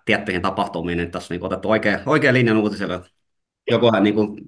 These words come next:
tekee tämmösen niinku helpon kosiskelun kriitikoita kohtaan, tai sit on niinku sisäistetty oikea asia, mutta joka tapauksessa tää oli, tää oli hyvä, hyvä kommentti noihin uutisiin, mut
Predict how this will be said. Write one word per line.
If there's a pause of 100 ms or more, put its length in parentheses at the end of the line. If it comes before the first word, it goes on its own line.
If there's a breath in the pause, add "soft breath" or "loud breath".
(840)
tekee
tämmösen
niinku
helpon
kosiskelun (180)
kriitikoita
kohtaan,
tai
sit
on
niinku
sisäistetty
oikea
asia,
mutta
joka
tapauksessa
tää
oli, (340)
tää
oli
hyvä,
hyvä (760 soft breath)
kommentti
noihin
uutisiin,
mut